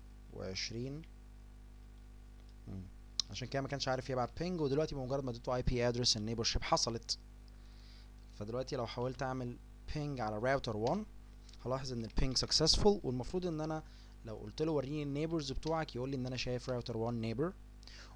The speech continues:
والمفروض ان انا استقبل معلومات من راوتر وان. بس ايه المعلومات دي؟ تعالوا نشوف شو اي بي راوتر. هنلاحظ ان انا شايف من راوتر وان نتورك اسمها مية اتنين وتسعين، مية تمانية وستين،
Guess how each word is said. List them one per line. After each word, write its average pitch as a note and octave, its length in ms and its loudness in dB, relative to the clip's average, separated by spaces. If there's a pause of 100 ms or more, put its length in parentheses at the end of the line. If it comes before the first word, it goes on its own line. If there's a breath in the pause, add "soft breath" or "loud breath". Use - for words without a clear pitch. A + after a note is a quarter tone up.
والمفروض E3 520 2 (180)
ان B2 140 0
انا D3 100 0
استقبل D3 400 0
معلومات A#2+ 460 0
من G#2+ 100 0
راوتر A2+ 340 0
وان. F2+ 220 -2
بس - 240 -2
ايه A3+ 60 8
المعلومات D3+ 400 4
دي؟ G#2+ 300 0
تعالوا D3 320 -2
نشوف D3 280 -2
شو C3 220 -2
اي A#2 60 -2 (100)
بي C3 160 6 (240)
راوتر. - 280 -10 (340 loud breath)
هنلاحظ G3 420 4
ان F3+ 100 2
انا F3+ 100 2
شايف C#3 320 2
من A#2 140 2
راوتر D#3+ 300 6
وان E3 400 4
نتورك C3 480 0
اسمها C#3 220 0
مية C#3+ 120 2
اتنين D3+ 180 0
وتسعين، C#3+ 220 0
مية C3 60 -2
تمانية C#3+ 200 0
وستين، C3 440 -2